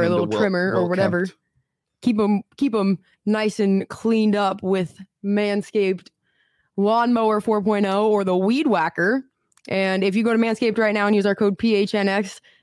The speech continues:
Speaker 2: you will get twenty percent off plus free shipping. So make sure you do that and keep your men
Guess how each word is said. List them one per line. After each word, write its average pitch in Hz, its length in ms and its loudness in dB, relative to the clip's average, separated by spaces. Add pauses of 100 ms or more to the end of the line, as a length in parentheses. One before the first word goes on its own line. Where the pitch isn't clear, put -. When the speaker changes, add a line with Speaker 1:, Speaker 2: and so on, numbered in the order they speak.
(140)
Speaker 2:
you 202 140 4
will 196 120 2
get 190 220 -4
twenty 247 300 2
percent 240 340 0
off 226 220 2 (120)
plus 214 360 -4
free 247 380 0
shipping. 151 540 -4 (100)
So 180 360 0
make 214 240 0
sure 226 140 -2
you 226 120 2
do 202 140 2
that 190 300 0
and 180 500 -2
keep 190 240 -2
your 196 100 2
men 170 440 0